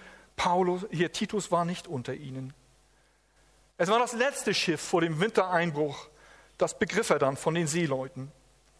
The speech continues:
Also musste er über Land Richtung Korinth reisen. Die lange Reise verschaffte ihm genug Zeit, um über die Probleme in Korinth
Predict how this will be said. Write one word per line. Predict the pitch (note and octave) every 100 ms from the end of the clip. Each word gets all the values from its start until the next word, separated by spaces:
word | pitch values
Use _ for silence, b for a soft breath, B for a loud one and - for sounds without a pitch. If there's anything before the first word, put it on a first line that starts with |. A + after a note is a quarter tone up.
| _ _ _ _
Also | D3+ G3 G#3 A3 B3 - B B B
musste | F3 A#3+ A#3+ - A#3+
er | G#3+ A3 G#3 A3 -
über | F#3+ F3 E3
Land | E3+ G3 A#3 - - E3+
Richtung | G3+ - F#3+
Korinth | - E3 F3 E3+
reisen. | D3+ C#3+ C3+ A#2+ C3 C#3 - B B B B F3
Die | F#3
lange | G3 A#3+ C#4 G3
Reise | F3 F#3 G3 B3
verschaffte | A#3+ F3+ - G3 - A3+
ihm | A3 G3 G#3
genug | E3+ E3 G#3
Zeit, | - F3+ E3 F#3 - B B B B
um | F#3 A3+
über | F3+ D#3
die | D3+
Probleme | - C3 D3+ E3+ G#3+ G#3+
in | F#3+ E3
Korinth | - C#3+ C#3 F3 G3+ -